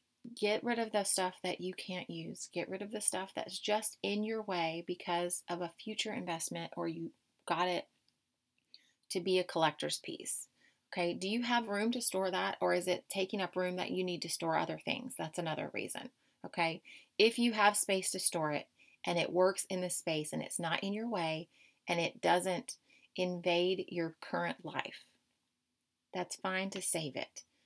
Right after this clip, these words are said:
But if it is in a space that you should be using for another purpose or, um, taking up space that you need for just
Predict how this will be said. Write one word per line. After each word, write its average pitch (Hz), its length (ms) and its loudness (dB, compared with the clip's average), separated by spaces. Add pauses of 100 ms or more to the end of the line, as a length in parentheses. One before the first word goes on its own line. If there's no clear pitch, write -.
(200)
But 190 120 6
if 185 160 4
it 202 140 4
is 214 220 6
in 226 120 2
a 233 80 0
space 165 640 0 (320)
that 175 180 2
you 180 160 0
should 180 280 2
be 202 100 0
using 175 460 0
for 165 200 -2
another 160 300 -4
purpose - 760 -4 (400)
or, 165 480 2 (720)
um, 165 380 -2 (160)
taking 196 380 -2
up 170 200 0
space 170 520 2
that 170 260 -2 (140)
you 190 200 -4
need 170 260 -4
for 156 520 -4 (180)
just - 340 0